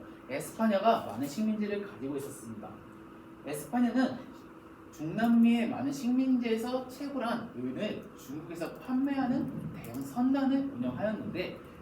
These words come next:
그것을 바로 갈레온 무역이라고 합니다. 이런 갈레온 무역을 통해 주-,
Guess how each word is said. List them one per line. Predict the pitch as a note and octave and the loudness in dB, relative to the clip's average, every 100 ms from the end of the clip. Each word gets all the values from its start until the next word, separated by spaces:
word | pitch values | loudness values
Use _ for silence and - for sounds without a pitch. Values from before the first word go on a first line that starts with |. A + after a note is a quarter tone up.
| - | -12
그것을 | - F#3 G3 A3+ A3+ | -6 -4 -2 -4 -6
바로 | - - - D4+ - - - - - - - - - | -8 -8 -6 -6 -10 -16 -18 -18 -18 -18 -20 -18 -16
갈레온 | - - - D3 A3+ C4 | -14 -12 -6 0 2 2
무역이라고 | - - C#3 C3+ B2+ | 0 -4 -6 -6 -4
합니다. | B2 B2 G#2+ G#2 - - - - - - - - | -6 -6 -6 -8 -12 -18 -18 -16 -16 -18 -16 -6
이런 | A#3+ A#3+ A#3+ | -2 -2 -2
갈레온 | - C3+ F#3 A3 - | -6 -4 -2 -2 -4
무역을 | - C3+ D3+ D#3 | -4 -4 -4 -6
통해 | C#3+ D#3 - - - - - - - - - | -6 -6 -6 -10 -16 -18 -18 -18 -18 -20 -16
주-, | D#3 | -14